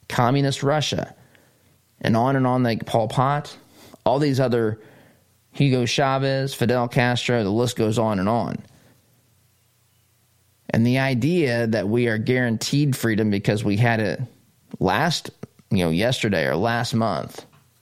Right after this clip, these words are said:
when we understand the nature of mankind, humankind, and we understand the nature of government is to grow, and that gro-, governments abuse their power, and that the Constitution is being completely trampled upon,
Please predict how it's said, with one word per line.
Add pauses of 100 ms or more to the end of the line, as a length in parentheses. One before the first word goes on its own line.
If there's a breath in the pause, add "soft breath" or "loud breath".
(180)
when
we
understand
the
nature
of
mankind,
humankind, (800 loud breath)
and
we
understand (260 loud breath)
the
nature
of
government
is
to
grow, (380 loud breath)
and
that
gro-,
governments
abuse
their
power, (180)
and
that
the
Constitution
is
being
completely
trampled
upon,